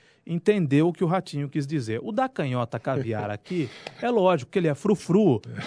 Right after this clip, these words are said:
ele quer desqualificar tudo que vem do povo, não é? Mas o poder vem do povo.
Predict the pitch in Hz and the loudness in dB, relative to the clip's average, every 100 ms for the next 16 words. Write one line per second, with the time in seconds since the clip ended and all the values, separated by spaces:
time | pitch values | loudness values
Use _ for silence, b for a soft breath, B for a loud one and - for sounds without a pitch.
0 | - 220 - 208 180 220 202 208 190 - | -6 -4 0 0 0 -2 -2 -2 -6 -4
1 | 180 185 185 - 170 196 208 - 160 160 | -4 -4 -10 -6 -2 0 0 0 0 2
2 | 101 92 139 202 214 240 262 214 254 240 | -2 -4 -4 -4 -6 0 0 2 2 2
3 | 220 220 165 151 170 123 87 | 0 -4 -4 -4 -4 -6 -10